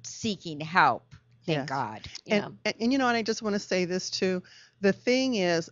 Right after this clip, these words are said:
Speaker 2: I'm, I'm so grateful for it, it being out now, you know, that at least people are talking about it. And I think this is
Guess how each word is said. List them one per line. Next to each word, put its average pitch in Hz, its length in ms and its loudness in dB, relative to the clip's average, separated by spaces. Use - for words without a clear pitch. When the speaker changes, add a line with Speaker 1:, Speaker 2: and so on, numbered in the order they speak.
Speaker 2:
I'm, 175 200 0
I'm 170 140 -2
so 214 300 0
grateful 175 520 0
for 160 340 0
it, 151 200 0
it 151 180 -2
being 160 340 0
out 143 320 0
now, 156 380 -2
you 170 100 0
know, 151 200 0
that 139 300 0
at 147 120 -6
least 156 300 -6
people 165 340 -4
are 143 160 -2
talking 156 440 -6
about 185 340 -4
it. 196 200 -8
And 170 140 2
I 165 80 6
think 175 340 0
this 180 200 -2
is 170 160 -8